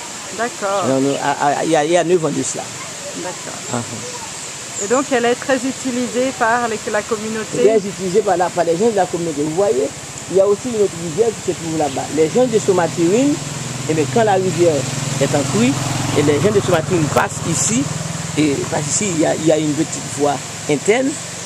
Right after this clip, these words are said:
Speaker 2: et puis ils montent, ils montent à Somatirine. Donc pas de problème lorsqu'il y a crue, eh bien, les gens peuvent, eh, se rendre chez eux à, à
Speaker 1: D'accord.
Speaker 2: partir de la passerelle.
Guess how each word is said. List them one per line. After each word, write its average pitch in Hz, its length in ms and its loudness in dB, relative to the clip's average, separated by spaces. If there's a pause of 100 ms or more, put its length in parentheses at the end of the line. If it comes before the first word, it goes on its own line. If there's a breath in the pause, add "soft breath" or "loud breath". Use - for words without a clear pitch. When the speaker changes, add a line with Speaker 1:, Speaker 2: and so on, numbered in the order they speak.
(180)
Speaker 2:
et 147 60 2
puis 147 240 -2
ils 143 100 2
montent, 190 220 2 (100)
ils 135 280 2
montent 180 180 2
à 143 100 -2
Somatirine. 131 400 -6 (520)
Donc 135 80 -2 (340)
pas 151 120 2
de 147 140 -6
problème 151 380 2
lorsqu'il 147 240 -4
y 139 60 4
a 131 100 0 (380)
crue, 240 280 2 (420)
eh 131 80 2
bien, 156 280 2
les 139 180 0
gens 156 140 0 (160)
peuvent, 175 280 2 (440)
eh, 143 100 2
se - 140 -2
rendre 151 280 2
chez 135 200 -2
eux - 20 -2 (680)
à, 127 40 0
à 117 40 0
Speaker 1:
D'accord. - 160 -2
Speaker 2:
partir 131 340 0
de 156 80 4
la 135 100 2
passerelle. 127 380 -4